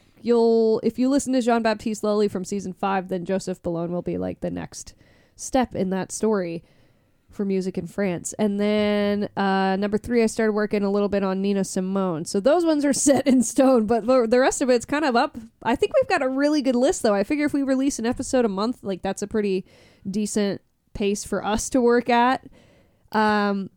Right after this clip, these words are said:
I've got Joey Jordison up there, Frankie Lyman, who was a suggestion, Sisto Rodriguez was a suggestion, Mac Miller has been <laughs> suggested before, Nick Drake,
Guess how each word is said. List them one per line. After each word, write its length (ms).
I've 140
got 180
Joey 280
Jordison 480
up 160
there, 500
Frankie 440
Lyman, 420
who 100
was 140
a 60
suggestion, 880
Sisto 560
Rodriguez 640
was 120
a 100
suggestion, 840
Mac 260
Miller 300
has 140
been 180
<laughs> 80
suggested 440
before, 320
Nick 180
Drake, 440